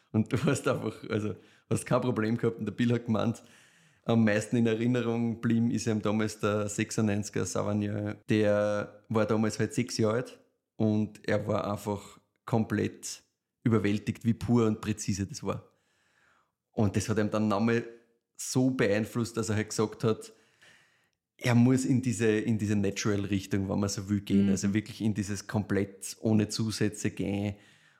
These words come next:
Speaker 1: und kein Schwefel. Also diesem Thema ist er schon eine Zeit lang auch nachgerannt. Heute ist er wieder einen Schritt weg davon.
Speaker 2: Mhm.
Speaker 1: Also das, das hat er wieder ein bisschen abgedreht, aber eine Zeit lang war es wirklich so, dass er gesagt hat, es kann nur so gehen, er muss alles weglassen, weil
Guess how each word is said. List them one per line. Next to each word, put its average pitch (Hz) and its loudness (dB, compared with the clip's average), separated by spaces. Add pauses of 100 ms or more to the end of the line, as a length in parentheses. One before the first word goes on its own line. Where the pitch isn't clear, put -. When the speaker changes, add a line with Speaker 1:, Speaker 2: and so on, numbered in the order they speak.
(140)
Speaker 1:
und 101 0
kein 120 0
Schwefel. 101 -2
Also 98 -4
diesem 107 -2
Thema 113 2
ist 107 -2
er 104 -4
schon 107 0
eine 101 -2
Zeit 104 -2
lang 104 -2
auch 101 0
nachgerannt. 113 -2 (220)
Heute 123 0
ist 107 -6
er 110 0
wieder 110 2
einen 104 -2
Schritt - -6 (300)
weg 107 -2
davon. 135 -4
Speaker 2:
Mhm. 220 2 (140)
Speaker 1:
Also 107 -2
das, - -6 (720)
das 101 -2
hat 107 2
er 110 0
wieder 107 0
ein 104 -6
bisschen 110 -4
abgedreht, 110 -4
aber 104 -2
eine 101 -4
Zeit 98 -2
lang 107 -2
war 101 0
es 101 -6
wirklich 107 -6
so, 107 -6
dass 98 -6
er 101 -6
gesagt - -6
hat, - -6 (1080)
es - 0
kann 117 2
nur 117 4
so 117 -2
gehen, 107 -2
er 107 0
muss 110 0
alles 104 0
weglassen, 104 -2
weil 101 0